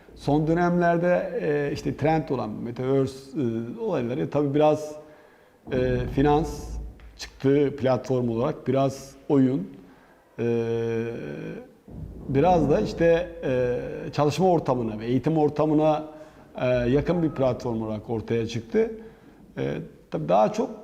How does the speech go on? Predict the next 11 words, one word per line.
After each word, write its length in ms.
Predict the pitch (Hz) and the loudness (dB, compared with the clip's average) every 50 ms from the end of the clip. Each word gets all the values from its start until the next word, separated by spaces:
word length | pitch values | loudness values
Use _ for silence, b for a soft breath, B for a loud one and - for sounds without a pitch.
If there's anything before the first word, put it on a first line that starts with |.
| - - - 226 | -18 -12 -8 -6
e, 240 | 165 170 175 175 | -4 -2 -2 -2
altyapısı 680 | - - 185 185 175 - 190 190 185 190 151 - 190 185 | 0 0 0 0 0 0 -4 -4 -4 -6 -8 -6 -2 0
biraz 260 | 185 185 180 175 180 | 2 2 2 0 0
finansa 400 | - 175 185 185 190 180 - 190 | -2 0 2 2 2 2 2 2
yakın. 460 | 170 135 113 - - 160 208 240 - - - B B B B B B B B B B B - | 2 2 2 0 -2 -4 -4 -4 -8 -12 -16 B B B B B B B B B B B -6
E, 80 | 135 123 | -4 -2
tabii 360 | - 165 175 190 202 196 202 196 - | 0 0 2 2 2 0 0 0 0
bunun 260 | 156 175 196 190 170 | 0 2 2 2 2
bir 140 | 190 196 180 - - - - | 0 -2 -2 -6 -10 -4 -2
merkeziliği 720 | 147 143 147 143 143 156 143 139 151 156 151 165 175 185 | 0 2 2 2 2 0 2 2 2 2 2 4 4 4
olmadığı 720 | 202 208 190 175 175 170 160 135 113 104 107 107 107 139 | 4 4 4 4 4 4 4 2 2 0 -6 -6 -8 -8